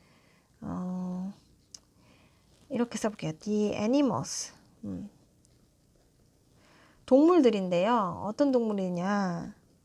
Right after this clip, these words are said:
That, 어, 이 사람. 이름이 어딨지? 어. 기도 다니엘. 이 기도 다니엘이 페인트,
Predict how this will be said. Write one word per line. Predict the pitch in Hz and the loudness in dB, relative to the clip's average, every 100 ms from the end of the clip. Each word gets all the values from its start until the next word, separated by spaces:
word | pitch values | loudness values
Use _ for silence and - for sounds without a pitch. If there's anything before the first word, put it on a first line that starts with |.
| _ _ _ _ | _ _ _ _
That, | 226 196 208 302 311 - _ _ _ _ - | -4 -2 0 -2 -4 -18 _ _ _ _ -8
어, | 196 190 | -4 0
이 | 240 | 0
사람. | 247 339 330 202 190 _ _ _ _ _ _ _ _ _ _ | 6 8 8 6 -2 _ _ _ _ _ _ _ _ _ _
이름이 | 269 240 269 | -2 2 4
어딨지? | 202 185 - 285 311 - - | 4 0 -2 0 0 -4 -16
어. | 190 202 _ _ _ _ _ _ _ _ _ _ _ _ _ _ _ _ _ _ _ _ _ _ | -16 -16 _ _ _ _ _ _ _ _ _ _ _ _ _ _ _ _ _ _ _ _ _ _
기도 | - 247 285 302 330 330 311 | -8 4 8 10 10 10 8
다니엘. | 233 196 214 196 170 - _ _ _ _ _ _ _ _ _ _ _ _ _ _ _ _ _ _ - | 4 0 2 0 -2 -8 _ _ _ _ _ _ _ _ _ _ _ _ _ _ _ _ _ _ -6
이 | 214 | 4
기도 | 311 359 277 | 6 6 4
다니엘이 | 214 214 226 196 190 277 247 180 170 - _ _ _ - _ | 2 2 0 0 2 2 2 -2 -6 -12 _ _ _ -20 _
페인트, | 339 349 269 - | -2 0 0 -4